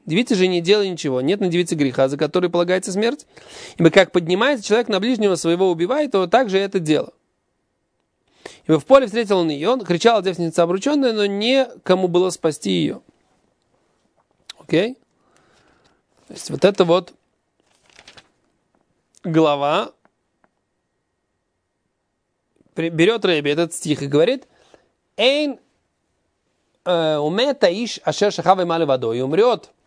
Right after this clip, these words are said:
человек, который возлежал с ней один.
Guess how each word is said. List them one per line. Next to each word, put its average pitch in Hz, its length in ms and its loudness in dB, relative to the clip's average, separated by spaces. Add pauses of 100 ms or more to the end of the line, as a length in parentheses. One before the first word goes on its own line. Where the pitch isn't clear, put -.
(580)
человек, 185 300 2
который 160 380 -4
возлежал 151 440 0
с - 60 -14
ней 175 300 0
один. 143 540 -4